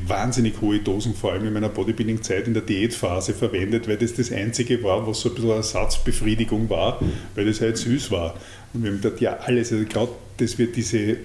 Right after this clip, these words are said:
Tabletten, diese Süßstofftabletten nicht gelutscht haben, das war ja, kann man sich nicht vorstellen, wenn man zweimal am Tag trainiert, f-, unter tausend Kalorien isst,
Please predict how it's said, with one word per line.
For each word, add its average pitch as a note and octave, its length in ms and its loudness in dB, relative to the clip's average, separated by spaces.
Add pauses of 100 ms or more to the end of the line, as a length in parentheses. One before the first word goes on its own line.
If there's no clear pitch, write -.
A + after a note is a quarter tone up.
Tabletten, A#2 520 -2
diese A2+ 200 2
Süßstofftabletten A#2 800 -2
nicht G2+ 180 0
gelutscht A2+ 460 -2
haben, G2+ 260 -2 (580)
das G2 160 -6
war A2+ 140 4
ja, A2+ 80 4
kann A#2 200 -2
man B2 80 2
sich A#2+ 180 -2
nicht A#2+ 140 -2
vorstellen, A2+ 600 2
wenn A2 80 0
man A2+ 140 0
zweimal A2+ 320 2
am A2 80 -4
Tag A2 240 0
trainiert, A#2 480 0 (560)
f-, - 400 -6 (180)
unter C#3 320 0
tausend A#2 340 0
Kalorien A2+ 520 2
isst, B2+ 480 0